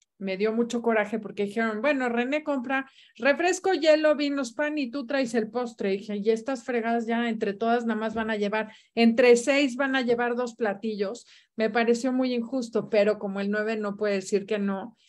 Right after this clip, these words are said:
como muñeco de taxi decía yo, "Ay, sí, claro." Me volteé y, "Es que no es justo, es que no es que", repelé mucho. ¿Qué creen que sucedió? Se me olvidó llevar el pastel porque convenientemente me pareció injusto y mi ego dijo, "Pues entonces que se te olvide."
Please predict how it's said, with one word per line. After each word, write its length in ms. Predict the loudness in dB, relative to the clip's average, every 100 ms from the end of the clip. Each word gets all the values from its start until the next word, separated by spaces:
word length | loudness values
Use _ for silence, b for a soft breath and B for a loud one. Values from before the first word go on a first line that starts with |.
| b -2
como 260 | 2 4
muñeco 400 | 4 2 0 4 4
de 80 | 4
taxi 440 | 2 0 0 0
decía 320 | 2 2 2 0
yo, 140 | 0
"Ay, 440 | -2 _ -6 -4 -2
sí, 220 | -4 -2
claro." 300 | -2 -2 -4 _ _ _ _ _ b _
Me 200 | 0 4
volteé 520 | 6 4 2 0 0 0
y, 160 | -4 -8
"Es 160 | -12
que 100 | -8
no 100 | -8
es 100 | -8
justo, 300 | -4 -4 -4
es 80 | -6
que 120 | -4
no 60 | -4
es 100 | -4
que", 220 | -6 -8
repelé 500 | -4 -2 0 0 0
mucho. 440 | -4 -6 -8 -10 -10 _ _ _ _ _ _ _ -4
¿Qué 140 | -4
creen 220 | -2 -4
que 80 | -4
sucedió? 600 | -8 -10 -10 -8 -8 -10 _ _ _ _ _ _ _ _ _ _ _ _ _
Se 180 | -6 -2
me 100 | 0
olvidó 320 | -2 -2 -4
llevar 260 | -4 -4
el 100 | -6
pastel 400 | -6 -10 -6 -8
porque 280 | -8 -14 -12
convenientemente 920 | -10 -8 -6 -4 -4 -4 -4 -4 -6
me 140 | -8 -8
pareció 420 | -10 -12 -10 -10
injusto 540 | -8 -8 -8 -6 -6 -4
y 120 | -4
mi 200 | -4 -6
ego 260 | -6 -6
dijo, 300 | -6 -8 -12
"Pues 180 | -14 -16
entonces 260 | -14 -14 -12
que 100 | -12
se 140 | -12
te 120 | -8 -6
olvide." 500 | -2 0 0 -2